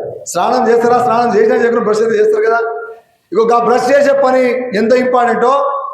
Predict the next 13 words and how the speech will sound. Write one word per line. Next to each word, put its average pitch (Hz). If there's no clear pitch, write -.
పొద్దున్న 254
లేచి 269
సోషల్ 262
మీడియాలో 254
ఒక 240
పోస్ట్ 262
పెట్టి 240
కూడా 233
అంత 220
ఇంపార్టెంట్ 208
రేవంత్ 185
రెడ్డి 175
వ్యతిరేకంగా. 151